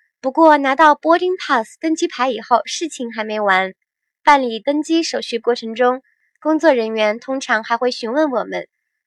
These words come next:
“Do you have any bags to check?” 大家要注意，工作人员并没有问我们有没有包要检查，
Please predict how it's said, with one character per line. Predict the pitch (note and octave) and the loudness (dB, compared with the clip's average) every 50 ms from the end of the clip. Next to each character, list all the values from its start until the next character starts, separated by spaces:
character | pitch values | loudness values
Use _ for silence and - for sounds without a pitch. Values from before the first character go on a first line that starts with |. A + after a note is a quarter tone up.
| _ _ - | _ _ -8
“Do | - | -4
you | B3+ B3+ C#4+ E4+ | -2 0 2 0
have | E4 - D4+ C#4+ - - | 0 0 -4 -6 -2 -2
any | B3 C4+ C4+ C#4+ D4 - | 0 0 0 -2 -4 0
bags | - A3 G3+ G3 G3+ - - - | 2 4 4 4 2 -4 -10 -14
to | - C4 | -12 -12
check?” | - - - G3 F#3 F#3+ B3+ - - - _ _ _ _ _ _ _ _ _ _ _ _ | -10 -10 -8 -6 -6 -6 -6 -8 -12 -20 _ _ _ _ _ _ _ _ _ _ _ _
大 | - C4 | -2 -2
家 | B3 B3+ B3+ | 0 2 2
要 | C4 C4+ A#3+ | 4 2 2
注 | A#3+ C#4 C4 B3+ | 0 -2 -2 -2
意， | C4 C4 A#3+ - - _ _ _ _ _ _ _ - | -2 -4 -6 -8 -12 _ _ _ _ _ _ _ -4
工 | - G4 G4 | -2 -2 2
作 | G#4+ G#4+ | 2 2
人 | F#4 D4+ C4+ C4 | 2 2 0 0
员 | C4+ C4 C4 C#4 | 0 0 -2 0
并 | - G4 G#4 F4+ | 0 0 2 2
没 | D4 B3 | 2 2
有 | A#3 A3+ A3 A#3 | 2 2 2 2
问 | A#3+ C4 B3+ A#3+ | 0 0 0 0
我 | A3+ G3+ | -2 -4
们 | F3+ G3+ A3 G3+ | -4 -6 -8 -8
有 | G#3+ G#3 G3+ | -6 -8 -6
没 | F#3+ G3+ | -6 -6
有 | C4 C4 A#3 | -4 -4 -4
包 | - - D4+ D#4+ F4 | 0 2 2 4 4
要 | F#4 F#4 E4 | 4 2 0
检 | C4+ - G#3+ F#3 E3+ | -2 -6 -12 -16 -14
查， | - | -14